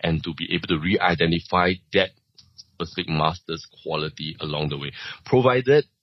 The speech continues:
that it is indeed uniquely different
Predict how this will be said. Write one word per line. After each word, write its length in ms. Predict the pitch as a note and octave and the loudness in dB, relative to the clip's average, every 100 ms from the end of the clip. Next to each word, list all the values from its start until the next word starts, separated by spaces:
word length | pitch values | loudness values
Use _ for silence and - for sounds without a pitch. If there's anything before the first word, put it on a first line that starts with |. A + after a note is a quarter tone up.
| F#2 | -6
that 140 | F2 | -6
it 160 | - E2 | -4 -8
is 160 | E2 - | -8 -8
indeed 500 | F#2 F2+ E2+ A2+ A#2+ - | -4 -2 0 0 -2 -4
uniquely 560 | F2 F2 F#2 G2 F#2+ G2+ | -4 2 2 2 0 0
different 520 | G2 - F#2 G#2 D3+ | 0 2 4 4 2